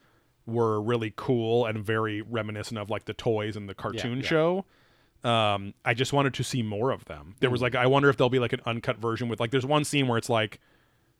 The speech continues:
Speaker 1: is there ev-, okay, every fucking Ghostbusters movie has a sequence where
Speaker 2: Like a
Speaker 1: all hell breaks
Speaker 2: montage.
Speaker 1: loose and
Speaker 2: Yeah,
Speaker 1: all
Speaker 2: yeah.
Speaker 1: the ghosts are released and
Speaker 2: Yeah.
Speaker 1: then they have the, the third act, right?
Speaker 2: Yeah.
Speaker 1: So that happens, of course, and so there's a cool, there's, you know,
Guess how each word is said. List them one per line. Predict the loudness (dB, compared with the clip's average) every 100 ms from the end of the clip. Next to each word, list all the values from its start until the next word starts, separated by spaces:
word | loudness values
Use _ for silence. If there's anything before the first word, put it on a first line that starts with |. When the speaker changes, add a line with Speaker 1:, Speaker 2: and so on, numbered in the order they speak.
| _
Speaker 1:
is | 0 0 2
there | 2 4 2 0 -4 _ 4
ev-, | 4 4
okay, | 0 2 0 -6 _ -14 0
every | 4 4
fucking | 4 2 4
Ghostbusters | 2 2 0 -2 -6
movie | -6 -6 -6 -6 -8 _ _ _
has | 2 4 6
a | 4
sequence | 0 2 2 4
where | 2
Speaker 2:
Like | 4
a |
Speaker 1:
all | 4 6
hell | 6 6
breaks | 6 4 6
Speaker 2:
montage. | 10
Speaker 1:
loose | 10 10 6
and | 2
Speaker 2:
Yeah, | 4
Speaker 1:
all | 4 4
Speaker 2:
yeah. | 4
Speaker 1:
the | 4
ghosts | 6 4 4
are | 2
released | 2 2 -2 -4
and | -4
Speaker 2:
Yeah. | -4
Speaker 1:
then | -2
they |
have | -2 -2 -4
the, | -10 -8
the | -10
third | -4 -4 -4
act, | -6 -4
right? | -2 -2
Speaker 2:
Yeah. | -4 -10 -16 -20 _
Speaker 1:
So | 2 4 6 2 -2
that | 0 6
happens, | 8 8 6 2
of | 2
course, | 2 4 0 -6 0
and | 2 2 0 -6 -12 _ _
so | 2 6
there's | 8 6
a |
cool, | 2 2 4
there's, | 4 2
you | 0
know, | 0